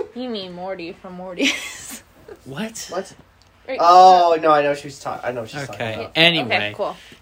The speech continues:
Speaker 2: Top five sports mascots. Uh, who would like to go first? Anybody? Going
Speaker 1: Bueller.
Speaker 2: once?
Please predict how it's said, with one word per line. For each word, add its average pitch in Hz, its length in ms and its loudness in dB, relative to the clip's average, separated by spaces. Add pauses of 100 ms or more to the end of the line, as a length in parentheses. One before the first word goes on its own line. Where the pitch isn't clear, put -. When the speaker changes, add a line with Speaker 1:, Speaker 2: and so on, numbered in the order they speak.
Speaker 2:
Top 208 300 4
five 180 560 6
sports - 500 2
mascots. 143 680 -2
Uh, 151 280 4
who 196 100 -6
would 233 180 -2
like 208 360 2
to 208 100 -10
go 202 160 2
first? - 640 -8 (2500)
Anybody? 156 840 -2 (1600)
Going 123 180 -14
Speaker 1:
Bueller. 208 340 -2
Speaker 2:
once? 208 520 -6